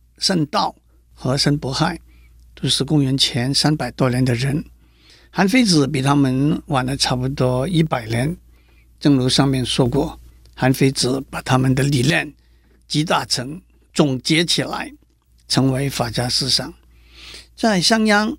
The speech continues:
慎道和申伯害这三派里头，商鞅重法，那就是他强调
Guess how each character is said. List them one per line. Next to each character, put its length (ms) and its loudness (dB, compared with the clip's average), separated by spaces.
慎 300 2
道 260 -2
和 260 -4
申 260 4
伯 120 4
害 420 -4
这 140 -4
三 240 2
派 160 -4
里 140 -4
头， 340 -4
商 280 0
鞅 420 2
重 220 2
法， 380 -4
那 120 0
就 140 2
是 260 0
他 160 0
强 300 0
调 220 -2